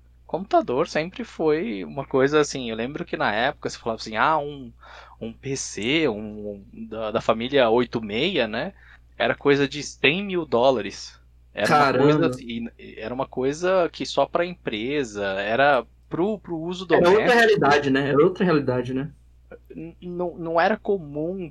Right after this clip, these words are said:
Speaker 1: ter um computador na casa das pessoas.
Speaker 2: Uhum.
Speaker 1: Imagina hoje que tem três, quatro, iPad,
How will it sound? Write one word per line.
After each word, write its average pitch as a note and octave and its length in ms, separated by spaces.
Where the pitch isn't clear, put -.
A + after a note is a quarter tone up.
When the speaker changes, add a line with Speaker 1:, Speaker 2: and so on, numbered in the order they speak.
Speaker 1:
ter C#3+ 140
um C#3+ 140
computador C3+ 840
na A#2 120
casa A2 340
das G#2 180
pessoas. - 340
Speaker 2:
Uhum. - 0
Speaker 1:
Imagina C#3 400
hoje C3+ 340
que - 100
tem A#2+ 180
três, B2+ 300
quatro, G#2+ 760
iPad, A2 760